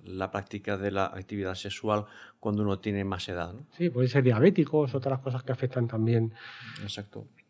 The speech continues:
Speaker 2: A ese tipo de pacientes, sobre todo a los más graves, ¿qué recomendaciones les podríamos hacer?
Speaker 1: Bueno, yo
Speaker 2: Sobre todo para que, para que disfruten de una calidad de vida sexual adecuada y eso contribuya a que su calidad de vida sea mejor en general.
Speaker 1: Claro, yo lo que digo siempre,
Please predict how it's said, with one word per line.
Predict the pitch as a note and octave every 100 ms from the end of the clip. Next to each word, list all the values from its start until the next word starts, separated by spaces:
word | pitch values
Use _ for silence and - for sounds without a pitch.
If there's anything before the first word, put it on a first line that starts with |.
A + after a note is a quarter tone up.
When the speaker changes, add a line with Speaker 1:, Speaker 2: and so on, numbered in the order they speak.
| A3+
Speaker 2:
A | D#3+
ese | F#3
tipo | G3 F#3+
de | F3+
pacientes, | E3+ B2+ F3+ A3 E3 C3
sobre | C#3+ C#3
todo | C3+ C#3+
a |
los | C#3+ C#3
más | C3+ C3
graves, | D3+ E3+ F3
¿qué | - D#3
recomendaciones | F#3 F3+ E3+ D#3 C3 F3 E3+ C#3+ C3
les | B2+
podríamos | C#3+ C3+ C3+ A#2+ A#2
hacer? | A#2+ - A2+ - _ _ _ _ _
Speaker 1:
Bueno, | D3+ C#3+ C3+ C3
yo | C3 E3
Speaker 2:
Sobre | C#3
todo | D#3 E3
para | G3 F#3
que, | D#3+ D#3
para | - C#3 C3
que | C3+ C3+ C3
disfruten | C3 B2+ D#3+ E3 E3
de |
una | D#3+ D#3
calidad | D3+ D3 D3+ C#3+
de |
vida | D3 D3+ D3 C#3
sexual | C3+ C3+ - D#3+ C#3+
adecuada | C3+ C3+ G#3+ A3+ G3+
y |
eso | D3+ - F3
contribuya | F3 D3+ D3 D3+ D#3+
a | F#3
que | F#3+
su | -
calidad | C#3 C3+
de | C#3
vida | C#3+ D3 C#3+
sea | D#3
mejor | C#3 A#2+ E3+
en | C3
general. | - A#2+ C3+ E3 A2 - - - - -
Speaker 1:
Claro, | D3+ C3
yo | C#3+ F3 F#3 -
lo | C3 C3
que | C3
digo | C#3 C#3+
siempre, | C#3 D#3+ D3+ D#3 D#3+ D#3+ A#2